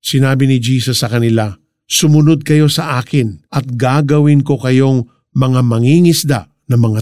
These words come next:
tao." Matthew four nineteen. This is Peter Kairos saying that when our eyes see a crowd or a group of people, may our hearts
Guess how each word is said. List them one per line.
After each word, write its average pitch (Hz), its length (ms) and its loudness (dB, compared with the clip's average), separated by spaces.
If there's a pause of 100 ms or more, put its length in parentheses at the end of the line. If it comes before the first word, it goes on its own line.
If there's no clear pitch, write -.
tao." - 480 -14 (320)
Matthew 135 480 -2
four 117 400 -2
nineteen. 110 720 -6 (640)
This 156 160 0
is 151 160 -2
Peter 151 320 2
Kairos 131 480 0
saying 123 400 -2
that 117 160 -4 (400)
when 175 240 0
our 175 240 -4
eyes 180 320 2
see 196 240 -2
a 143 80 -6
crowd 117 560 -6
or 123 160 -2
a 120 80 -6
group 123 240 -2
of 120 240 -8
people, 110 480 -10 (240)
may 139 160 0
our 127 240 -4
hearts - 800 -6